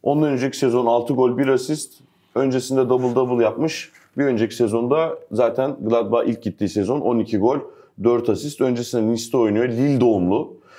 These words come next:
Plea ama, e, bir hedef santrifor tanımını tam olarak karşılayacak bir oyuncu değil. Yani bu sene dört iki üç birin kenarlarında da çok oynadı. Gol attığı maçların hatta çoğunluğunda kenarda oynadığı maçlar.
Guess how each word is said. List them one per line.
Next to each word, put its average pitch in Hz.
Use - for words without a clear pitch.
Plea 123
ama, 151
e, 110
bir 135
hedef 139
santrifor 151
tanımını 151
tam 147
olarak 143
karşılayacak 131
bir 143
oyuncu 139
değil. 131
Yani 127
bu 139
sene 143
dört 127
iki 135
üç -
birin 131
kenarlarında 127
da 131
çok 110
oynadı. 98
Gol 127
attığı 143
maçların 131
hatta 143
çoğunluğunda 135
kenarda 131
oynadığı 90
maçlar. 85